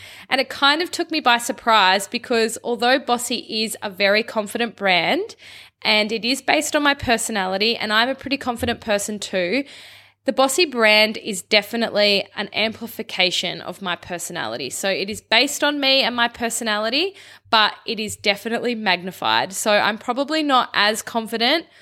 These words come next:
or bold or witty or funny or cool <laughs> than the brand itself. So in today's episode, I wanted to talk to you about how you can build a confident brand and help you diagnose whether you and your brand need a confidence boost.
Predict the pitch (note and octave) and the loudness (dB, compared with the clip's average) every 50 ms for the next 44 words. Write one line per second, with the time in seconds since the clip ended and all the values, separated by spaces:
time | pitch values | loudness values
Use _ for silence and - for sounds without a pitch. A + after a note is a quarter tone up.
0 | - _ _ _ _ - A3 G#3+ F#3+ - G3+ F#3+ F#3+ F#3+ G#3 A#3 C#4+ D#4 E4+ D#4 | -20 _ _ _ _ -6 -6 -4 -2 2 4 4 6 6 6 6 4 4 2 0
1 | - - - - A3 A#3 G3+ F3+ G#3 G#3 - A#3 A3+ A#3 B3 B3+ B3+ - - - | -4 -10 -10 -4 -4 -4 0 -2 -2 -2 0 0 0 0 0 0 -2 -4 -8 -10
2 | A#3 - - - G#3 G3 G#3+ A3 A#3 B3+ B3+ - - - A#3+ - - C4+ A#3+ A#3 | -10 -8 0 0 2 2 2 2 0 0 -2 -2 -4 -4 -4 -2 0 2 6 6
3 | C#4 C#4 - - - _ _ _ - - - F4+ G#4 G4+ F4 - - B3+ B3+ B3 | 6 4 2 -2 -12 _ _ _ -12 -10 -6 -6 -4 -4 -4 -2 -2 -2 0 -2
4 | A#3+ - - A3+ G#3 G#3 G#3+ G#3+ A3 - - - - - - F3 C#3+ A#2+ - - | -4 -4 0 2 2 2 2 2 -2 -6 -8 -8 -4 0 0 0 0 0 -4 -10
5 | - _ _ _ _ _ _ _ _ _ - - - C#4 C4 C4 C4 C#4 C#4 C4+ | -18 _ _ _ _ _ _ _ _ _ -10 0 2 4 4 4 2 0 -2 -2
6 | - C#4+ B3 A#3+ A#3 A#3+ B3 - - - - B3+ - - B3 A#3+ A#3 A#3 G3+ - | 0 2 4 4 4 2 2 0 -2 -2 -4 -6 -2 2 4 4 4 4 4 2
7 | A3+ A3+ A#3 A#3+ B3 B3 - C#4 - - B3+ A#3+ A#3 - - - A3+ A3 A3 F#3 | 2 2 0 -2 -4 -4 -6 -10 -6 -4 -4 -4 -4 -4 -6 -4 0 0 0 0
8 | - F#3+ F#3+ G3 F#3+ - - - - G3+ G3 F#3+ F#3+ F#3+ F#3 - - G3+ F#3+ A3+ | 0 0 2 2 2 2 0 -4 -2 0 2 2 4 4 2 0 -2 -6 -4 -4
9 | B3 B3 - C4+ C4+ A#3+ A#3+ A3 A3 A3 G3+ G3+ - - G#3 G3 - A3+ G#3+ G3+ | -4 -2 -4 -6 -2 0 2 2 2 2 0 -2 -4 -8 -8 -6 -4 -4 -4 -4
10 | - - F#3 F3+ E3+ F3 F#3+ B3 E4 F4 - - B3 A#3 - C4+ C#4 C#4 - F4+ | -6 -6 -4 -2 0 2 2 2 2 0 -2 -6 -6 -4 -2 -4 -4 0 0 0
11 | D#4 A3 B3+ A3 A3 A3 A3 A3 G#3+ A3 G3+ G3 G3 G3 G3 - G#3 F#3+ G3+ G3 | 0 2 4 4 6 6 4 2 0 -4 -2 -2 -2 -2 -2 -4 -6 -6 -6 -8
12 | - - F#3+ F#3+ F#3+ - - - F#3+ F#3+ F#3+ F#3 F3+ - F3+ F3 E3 E3 E3+ E3+ | -6 -6 -4 -2 -2 -2 -4 -6 -6 -4 -6 -8 -8 -6 -4 -2 -2 -2 -2 -4
13 | - - F#3 E3+ E3+ E3+ E3+ - - - - - E3 D#3 - D#3+ E3 - - - | -8 -12 -8 -6 -6 -6 -6 -6 -10 -16 -14 -14 -14 -14 -12 -14 -14 -14 -14 -14
14 | _ - G#2+ - - - - - - - | _ -8 -8 -8 -8 -10 -12 -12 -14 -18